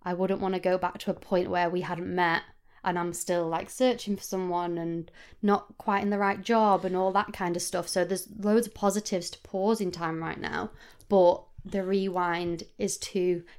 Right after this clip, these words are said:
tempting because of people that you've lost.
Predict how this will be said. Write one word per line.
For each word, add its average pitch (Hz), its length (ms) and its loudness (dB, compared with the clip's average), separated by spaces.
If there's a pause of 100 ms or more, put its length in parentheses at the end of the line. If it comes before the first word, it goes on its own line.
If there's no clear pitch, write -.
tempting 190 480 -2
because 170 580 -4 (180)
of - 160 -8
people 185 320 -8
that 165 120 -10
you've 170 180 -10
lost. - 540 -8